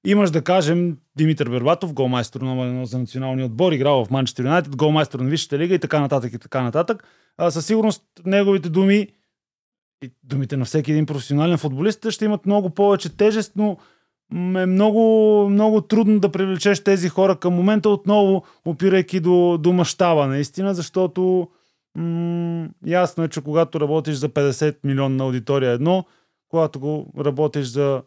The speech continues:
шестстотин хилядна, е съвсем различно. А, но да, може би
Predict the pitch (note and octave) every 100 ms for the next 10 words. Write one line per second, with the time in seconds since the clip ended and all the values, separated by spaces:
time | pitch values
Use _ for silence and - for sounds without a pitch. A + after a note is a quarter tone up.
0 | _ - E3 C#3+ - C3 C3+ A#2 C3 A#2+
1 | C3+ C#3+ C#3 D3 C3+ C3 B2+ B2 C3 -
2 | C#3 C3+ A#2+ E3 D#3+ G#3 G3 _ _ _
3 | _ - D#3 E3 E3 E3 E3+ E3+ E3 E3
4 | D3+ C3+ G3 B3 A3+ G3+ F#3+ G3+ A3